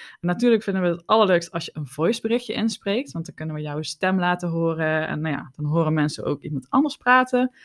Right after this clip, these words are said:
behalve jou en, behalve Arvid en ik de hele tijd. <laughs> Eh, maar gewoon een appje, dat kan natuurlijk ook. Nou, wil je een berichtje insturen, ga dan even naar chrismaholic punt N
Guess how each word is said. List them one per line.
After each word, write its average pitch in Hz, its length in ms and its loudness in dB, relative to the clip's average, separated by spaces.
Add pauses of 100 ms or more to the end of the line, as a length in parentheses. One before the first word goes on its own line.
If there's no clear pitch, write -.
(260)
behalve 233 320 6
jou 226 360 8
en, - 280 -4
behalve 214 260 4
Arvid 208 340 2
en 208 120 2
ik 247 140 -2
de 220 80 -2
hele 220 200 -2
tijd. - 400 -4 (360)
<laughs> - 560 -2 (260)
Eh, 233 280 6
maar 240 200 8
gewoon 233 300 6
een 196 100 2
appje, 208 560 2
dat - 160 -2
kan 160 120 -6
natuurlijk - 360 -4
ook. - 180 -8 (360)
Nou, - 180 -4
wil 240 160 6
je 339 140 4
een 277 100 4
berichtje 285 340 0
insturen, 226 720 0
ga 208 240 0
dan 240 160 4
even 190 360 0
naar 170 360 0
chrismaholic 214 840 0 (100)
punt 226 240 2
N 202 180 0